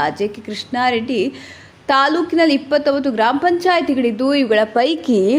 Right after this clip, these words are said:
ಒಂಬತ್ತು ಗ್ರಾಮ ಪಂಚಾಯತಿಗಳನ್ನು ಕೈಬಿಟ್ಟಿರುವುದು ಸಚಿವರಿಗೆ ಶೋಭೆ ತರುವಂಥದ್ದಲ್ಲವೆಂದು ಕುಟುಕಿದ್ರು. ಕೈಬಿಟ್ಟಿರುವ ಗ್ರಾಮ ಪಂಚಾಯತ್ ವ್ಯಾಪ್ತಿಯ ಜನರು, ನಿಮ್ಗೆ ಯಾರು ಮತ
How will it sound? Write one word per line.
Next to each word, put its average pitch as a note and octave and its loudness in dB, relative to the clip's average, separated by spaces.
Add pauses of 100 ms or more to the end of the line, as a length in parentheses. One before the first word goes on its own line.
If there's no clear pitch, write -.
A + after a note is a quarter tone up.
(420)
ಒಂಬತ್ತು D#4+ 4
ಗ್ರಾಮ A#3 2
ಪಂಚಾಯತಿಗಳನ್ನು A3+ -2 (100)
ಕೈಬಿಟ್ಟಿರುವುದು A3+ 0 (120)
ಸಚಿವರಿಗೆ C#4+ 0
ಶೋಭೆ A3+ -4
ತರುವಂಥದ್ದಲ್ಲವೆಂದು A#3+ 0 (100)
ಕುಟುಕಿದ್ರು. G#3 -2 (440)
ಕೈಬಿಟ್ಟಿರುವ C#4 2
ಗ್ರಾಮ G#3+ 2
ಪಂಚಾಯತ್ D#4 2
ವ್ಯಾಪ್ತಿಯ A#3 -2 (160)
ಜನರು, A3+ -2 (220)
ನಿಮ್ಗೆ C#4 4
ಯಾರು D4 0
ಮತ D4+ 0